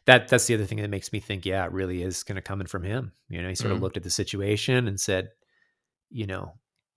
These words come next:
Speaker 1: and who knows what other personal things are going on for him too, right? He might be like, "I love
Speaker 2: Exactly.
Speaker 1: coaching, but I wanna coach in a place where,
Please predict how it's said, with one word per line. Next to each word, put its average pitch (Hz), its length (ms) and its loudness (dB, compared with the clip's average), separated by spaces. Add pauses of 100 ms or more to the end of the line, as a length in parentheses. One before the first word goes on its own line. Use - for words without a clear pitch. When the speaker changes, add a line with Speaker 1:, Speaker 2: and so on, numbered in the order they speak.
(540)
Speaker 1:
and 107 360 -10
who 156 140 6
knows 104 400 6
what 107 180 4
other 101 220 2
personal 101 440 -2
things 98 260 -6
are 95 60 -4
going 90 220 -4
on 92 200 -4
for - 160 -12
him 98 160 -8
too, 104 220 -8
right? - 260 -8
He 113 140 -6
might 101 220 -2
be 107 100 -2
like, 95 200 -2
"I 92 40 0
love 95 220 0
Speaker 2:
Exactly. - 80 -10
Speaker 1:
coaching, 92 600 0
but 98 140 0
I 95 60 2
wanna 98 240 -4
coach - 340 -6
in 90 80 -4
a 85 40 -10
place 90 420 -6
where, - 360 -10